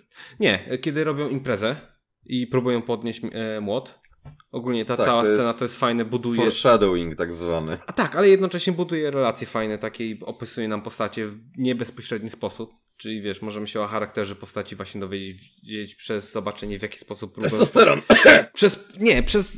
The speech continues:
Speaker 1: właśnie zobaczenie, w jaki sposób próbują
Speaker 2: Nie, nie, mi
Speaker 1: podnieść
Speaker 2: chodziło o tą
Speaker 1: się
Speaker 2: scenę, co, e, ta, co grała w tym, Boże, jak to się zwało?
Speaker 1: E,
Speaker 2: How I Met Your
Speaker 1: ha-,
Speaker 2: Mother.
Speaker 1: a,
Speaker 2: I potem
Speaker 1: tak.
Speaker 2: z-, agentka coś tam, no.
Speaker 1: Eee,
Speaker 2: I tam gadają,
Speaker 1: Hill.
Speaker 2: gadają tak,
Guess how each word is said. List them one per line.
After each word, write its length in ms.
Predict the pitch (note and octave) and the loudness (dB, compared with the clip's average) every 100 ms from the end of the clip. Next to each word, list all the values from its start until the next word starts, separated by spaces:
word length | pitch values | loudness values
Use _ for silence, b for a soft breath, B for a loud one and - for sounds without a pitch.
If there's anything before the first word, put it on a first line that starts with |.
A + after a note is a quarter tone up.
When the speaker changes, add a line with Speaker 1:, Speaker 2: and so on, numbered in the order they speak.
| - | 0
Speaker 1:
właśnie 240 | F3+ F#3+ | 2 2
zobaczenie, 440 | F3 E3 - D#3+ D3 | 0 0 2 0 0
w 20 | |
jaki 160 | D3 | -4
sposób 380 | C3+ D#3 C3+ C3+ | -4 -6 -6 -6
próbują 300 | D3 C3+ C#3 | -4 0 4
Speaker 2:
Nie, 80 | C3+ | 4
nie, 60 | D#3 | 4
mi 80 | |
Speaker 1:
podnieść 200 | C3 D3 | 4 4
Speaker 2:
chodziło 120 | C#3 C#3 | 6 6
o 40 | |
tą 180 | C#3 C3+ | 4 0
Speaker 1:
się 140 | C3+ | 2
Speaker 2:
scenę, 260 | C#3+ C3 B2 | 2 2 0
co, 440 | - A2+ G#2 G#2 - _ _ _ _ _ _ b b b b b | -2 0 2 0 -8 _ _ _ _ _ _ b b b b b
e, 340 | D2+ F2 F2+ E2+ | -6 -2 -2 0
ta, 120 | A2 | 0
co 160 | G#2 G#2 | 0 -2
grała 460 | F2+ G2 F2+ F2+ F2+ | 0 2 4 4 4
w 100 | - | -2
tym, 380 | F2 D2+ C2 C2 _ | -6 -6 -8 -14 _
Boże, 180 | D#2+ D2+ | -8 -6
jak 100 | D2+ | -6
to 80 | C#2+ | -8
się 140 | D#2+ | -8
zwało? 440 | D2 D2 C#2+ C2+ _ _ _ _ - | -4 -2 -2 -6 _ _ _ _ -10
Speaker 1:
E, 400 | G#2+ A2 A2+ A2+ A2 | -4 -4 -2 -4 -2
Speaker 2:
How 260 | G2+ F#2 | 2 4
I 60 | E2+ | 4
Met 240 | F2 - | 2 0
Your 100 | G#2 | 2
Speaker 1:
ha-, 60 | F#2 | 2
Speaker 2:
Mother. 440 | G2 B2+ D#2+ D2 F#2+ | 4 4 2 -2 2
Speaker 1:
a, 220 | B2 G#2 | 2 2
Speaker 2:
I 40 | |
potem 240 | - G2+ F2+ | 2 -2 -2
Speaker 1:
tak. 160 | - _ _ _ _ _ B B B - _ | -10 _ _ _ _ _ B B B -20 _
Speaker 2:
z-, 120 | A2+ C3 _ _ - | -12 -12 _ _ 2
agentka 520 | D3+ E3+ E3 - C3+ | 4 6 4 4 6
coś 300 | C3+ A#2 - | 6 4 2
tam, 240 | F2+ D#2+ | 0 2
no. 200 | E2 F#2 | 0 0
Speaker 1:
Eee, 600 | B2 B2 A#2+ G#2+ F2+ E2 | -2 -4 -4 -6 -6 -6
Speaker 2:
I 40 | - | 0
tam 180 | G#2 G#2+ | 0 6
gadają, 380 | A2+ A#2+ A#2+ | 8 10 10
Speaker 1:
Hill. 100 | A#2 | 8
Speaker 2:
gadają 340 | A2+ A2 A#2+ A2+ | 8 8 8 8
tak, 180 | A2 | 4